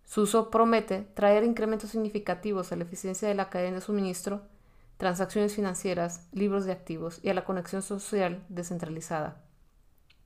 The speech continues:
Esta tecnología puede ser integrada en múltiples áreas y a continuación veremos algunas de ellas.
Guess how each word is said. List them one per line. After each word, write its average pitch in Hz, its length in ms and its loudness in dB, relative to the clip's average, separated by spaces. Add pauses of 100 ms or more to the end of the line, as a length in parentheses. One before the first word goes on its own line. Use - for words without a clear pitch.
(140)
Esta 185 260 0
tecnología 202 640 0
puede 214 180 2
ser 262 160 0
integrada 220 460 0
en 220 40 0
múltiples 214 480 -4
áreas 180 420 -2
y 202 100 -2
a 202 60 -6
continuación 196 580 -2
veremos 170 340 -4
algunas 160 340 -4
de 165 100 -4
ellas. 165 280 -8